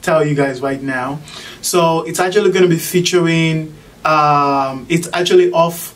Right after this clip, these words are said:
um, Waiting Happen. It's gonna be featuring my invitation to auntie and also uncle. So I am actually inviting them to my business, business website launch, which is happening in two weeks. So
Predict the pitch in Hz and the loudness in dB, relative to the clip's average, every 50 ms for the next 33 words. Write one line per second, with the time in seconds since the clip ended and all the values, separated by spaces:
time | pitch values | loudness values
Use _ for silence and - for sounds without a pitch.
0 | - 165 160 156 151 143 139 156 165 160 - 180 165 - - 151 165 165 - 202 | -4 -2 0 0 2 2 2 2 0 0 -2 -4 -4 -2 -2 -2 -2 -2 -6 -6
1 | 202 208 208 - 170 147 - 175 165 151 143 143 - - - 175 170 - - 165 | -8 -6 -6 -6 -8 -4 -2 -2 -2 -2 -2 -6 -8 -6 -6 -4 -4 -2 -4 -2
2 | 156 156 160 160 151 147 143 143 143 156 156 143 139 139 139 - 165 165 160 - | -4 -2 -2 -2 -2 0 0 -2 -2 -2 -4 -4 -4 -2 0 0 0 0 0 -2
3 | - 156 143 139 139 135 - - - - - - - - - - 165 147 151 151 | -4 -2 0 -2 -2 -2 -6 -10 -20 -20 -20 -12 -8 -8 -6 -4 -4 -6 -6 -4
4 | 160 170 175 180 180 175 - - 165 143 139 135 127 120 - 139 143 139 - - | -4 -2 0 0 0 0 -2 -4 -2 -4 -4 -4 -4 -10 -10 -10 -10 -10 -8 -2
5 | - 170 175 175 170 - - - - - 165 170 180 180 175 - 156 135 131 131 | 0 2 2 2 2 0 -2 -4 -4 -2 0 2 2 2 2 0 -4 -4 -4 -4
6 | - - - - - - - - - - 170 160 151 151 147 143 143 139 - - | -8 -12 -18 -18 -18 -16 -10 -8 -4 0 2 2 4 6 6 6 6 4 2 -4
7 | - - - - - - - - - - - - 156 151 147 147 143 143 143 - | -10 -18 -20 -20 -20 -20 -20 -20 -20 -16 -6 -4 -4 -2 -2 -2 -2 -4 -6 -8
8 | - 151 151 151 147 151 156 160 156 - 180 175 170 151 143 151 147 147 143 147 | -6 -4 -4 -2 -2 -2 -2 -4 0 0 0 2 2 0 0 0 -2 -2 -2 -6
9 | - 160 151 147 143 139 139 - 147 143 135 135 131 120 120 151 151 143 143 151 | -8 -6 -4 -4 -4 -2 -4 -4 -4 -4 -4 -4 -6 -10 -10 -6 -6 -6 -4 -2
10 | 147 147 147 - - - - - - - - 160 143 156 160 143 151 156 151 151 | -2 -2 -2 -4 -6 -10 -18 -20 -20 -20 -14 -6 -2 0 0 2 0 -2 -2 0
11 | 143 143 139 143 - - 147 147 147 147 143 151 165 180 196 214 - - - - | 0 0 0 0 0 -2 -2 -2 -2 -2 0 0 0 0 0 0 -2 -4 -4 -6
12 | - - - - - - - - 151 151 151 147 143 143 139 143 - - 143 139 | -12 -20 -20 -20 -20 -16 -6 -2 0 0 0 0 -2 -2 -2 -2 -2 -2 -2 -2
13 | 127 131 - - 143 135 123 127 120 120 - - - 139 131 123 120 120 117 117 | -2 -2 -4 -2 -2 -2 -2 -2 -4 -4 -4 -6 -4 -2 0 0 0 0 -2 -4
14 | 120 | -8